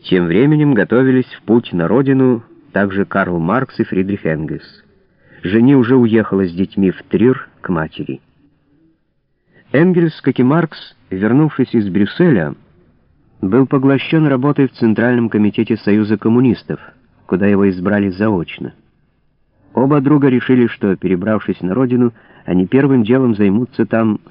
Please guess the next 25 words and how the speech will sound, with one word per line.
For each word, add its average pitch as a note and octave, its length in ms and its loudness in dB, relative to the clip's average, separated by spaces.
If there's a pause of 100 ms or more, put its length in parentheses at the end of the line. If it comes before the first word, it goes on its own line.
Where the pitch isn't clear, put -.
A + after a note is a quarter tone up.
созданием G#2+ 560 0
ежедневной G#2 720 0
революционной A2 720 0
газеты. F2 540 -4 (800)
Перед G#2+ 220 0
отъездом A2+ 480 0
в - 20 -2
течение G2+ 400 0
одной G2+ 240 0
недели G2 380 0
они F#2 180 0
подготовили G2+ 540 0
политическую F#2 680 -2
платформу G2+ 580 -2
Союза F2 340 -4
коммунистов C3+ 600 0 (320)
в F#2 80 -8
германской B2+ 540 0
революции A#2+ 600 0 (400)
и G2+ 140 2
издали G2+ 360 0
ее C#3 220 0
в F#2 60 -4
виде A#2 240 0
листовки. A#2+ 600 -4